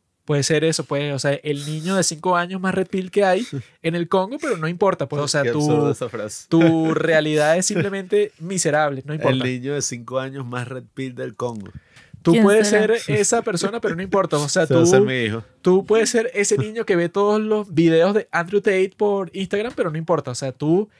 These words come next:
Speaker 1: en las condiciones que estás no puedes, digamos, como que dispararte hacia arriba. Eso existe si eres de cierta clase social, entonces solo aplica para esa clase de gente.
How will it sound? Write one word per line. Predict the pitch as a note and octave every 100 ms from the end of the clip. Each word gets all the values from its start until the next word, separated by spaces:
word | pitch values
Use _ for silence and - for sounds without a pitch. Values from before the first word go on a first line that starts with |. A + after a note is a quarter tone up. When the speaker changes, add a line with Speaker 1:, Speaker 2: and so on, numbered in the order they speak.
| _ _
Speaker 1:
en | E3+ F3+
las | E3+
condiciones | - D#3+ D3 D#3+ G3
que | G3
estás | A3+ G#3+
no | E3 C3+
puedes, | D#3+ D#3+ F3 F3 E3+ D#3 C#3 B2+ A#2 -
digamos, | C#3 C3 C3 C#3+ D3 C#3+ C3 B2+
como | C3+ B2+
que | C3 B2 A#2 A#2 A2+ _ _ _ _
dispararte | C#3 F3 - D3 D3+ D3+ D#3 F#3 -
hacia | F3 - C3+
arriba. | C#3 B2 G#2 _
Eso | D3 E3 F3+ G#3 G#3 _ _ D#3+
existe | D#3 - E3+ A3+
si | G3
eres | F3+ G#3
de | F#3+
cierta | - E3+ F#3 -
clase | G3 G3 F#3 G#3
social, | G3+ E3+ C#3 B2
entonces | B2 B2+
solo | - E3 F3+ D#3
aplica | D3+ D#3+ E3+ G#3
para | D#3
esa | C3 D#3
clase | D#3 D#3 D#3+
de | C3
gente. | C3+